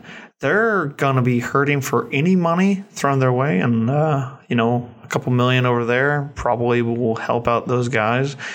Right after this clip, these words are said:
And, um, you know, it will give us a guy who at twenty-three still has a lot left to prove. And I think, uh, we're gonna see him at the Euros, and we'll see <laughs> whether Austria does, does well.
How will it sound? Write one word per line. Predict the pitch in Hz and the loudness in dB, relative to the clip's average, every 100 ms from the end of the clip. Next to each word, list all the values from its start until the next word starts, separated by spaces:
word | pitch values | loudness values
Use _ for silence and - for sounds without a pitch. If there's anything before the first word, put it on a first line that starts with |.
| - - - | -14 -10 -2
And, | 110 107 110 104 | 0 2 2 2
um, | 110 123 104 104 123 - - - | 2 2 2 0 -4 -12 -14 -4
you | |
know, | 101 139 147 | 0 0 0
it | 131 | 0
will | 135 139 | 2 0
give | - 139 127 143 | -2 -4 -2 0
us | 139 - | 0 -2
a | 156 | -4
guy | 123 113 117 | 0 0 -2
who | - 120 | 0 2
at | 110 101 - | 0 -2 -4
twenty-three | 123 117 117 117 123 | 0 0 0 0 0
still | - 120 117 | 0 -2 0
has | 113 | 0
a | 117 | 0
lot | 113 113 113 - | 0 2 2 0
left | 117 - | -2 -4
to | |
prove. | - 117 135 151 | -6 -2 0 0
And | 117 | -2
I | 110 | 0
think, | 120 117 - | -2 -4 -4
uh, | 117 117 113 | -2 0 0
we're | 113 120 | 0 -2
gonna | 123 117 | -2 -2
see | - | 0
him | 123 | 0
at | 117 | 0
the | 120 | 0
Euros, | 120 123 127 131 | 0 2 0 0
and | 110 113 123 - - - - - | -2 -2 -4 -10 -10 -10 -10 -4
we'll | 127 113 | -2 -2
see | - 123 | -2 0
<laughs> | |
whether | 120 110 123 135 123 123 120 - - - - | 0 0 2 2 2 -2 -6 -10 -12 -12 -4
Austria | 170 120 - 120 117 | -2 -2 -2 0 0
does, | 117 113 135 - 123 | 0 -2 -4 -8 -6
does | 123 120 127 | 0 2 2
well. | 135 120 104 | 2 2 0